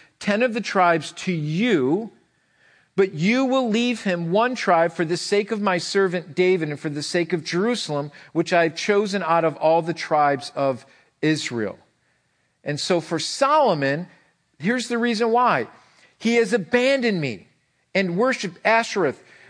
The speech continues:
the goddess of the Sidonians, and Chemosh, the god of Moab, and, and Molech, the god of the Ammonites. He has followed, he has not followed my ways, and he's done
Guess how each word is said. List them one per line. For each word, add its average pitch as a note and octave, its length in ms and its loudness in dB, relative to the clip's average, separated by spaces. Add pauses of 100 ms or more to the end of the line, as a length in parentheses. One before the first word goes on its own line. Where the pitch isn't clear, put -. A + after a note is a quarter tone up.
(100)
the F3+ 60 2
goddess G3 500 2
of E3 120 -6
the D#3+ 80 -6
Sidonians, F3 840 -2
and C3+ 160 -10 (140)
Chemosh, A#3 600 0
the E3+ 60 -2
god G3 300 4
of D3+ 220 -2
Moab, E3 580 2
and, D3 240 -2 (220)
and E3 160 0
Molech, G3+ 580 2
the E3 120 -2
god F#3 280 4
of F3 80 -2
the E3+ 160 -4
Ammonites. F3+ 720 -2 (180)
He G3 140 -2
has G3 180 2
followed, A3 640 4 (140)
he G#3+ 80 0
has F3+ 160 0
not A3 260 2
followed E3+ 400 4
my D#3 160 2
ways, D#3 380 2
and E3 100 -6
he's E3 180 -6
done G3 300 0